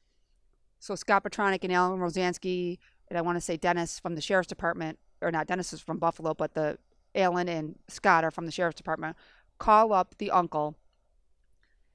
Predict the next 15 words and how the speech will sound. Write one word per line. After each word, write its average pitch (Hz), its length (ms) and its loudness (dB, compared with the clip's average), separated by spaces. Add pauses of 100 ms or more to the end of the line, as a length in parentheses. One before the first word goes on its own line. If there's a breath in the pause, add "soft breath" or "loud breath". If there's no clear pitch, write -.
(180)
and 185 140 0
he 208 120 0
admits 196 300 -2
to 190 100 -10
them, 165 220 -4
"No, 170 340 0
my 185 160 0
nephew 170 500 -2 (680)
had 156 260 -2
it," - 160 -8 (500)
and 170 140 -6
that 156 120 -4
was 160 140 -4
Altimio 156 440 -4
Sanchez, 135 600 -12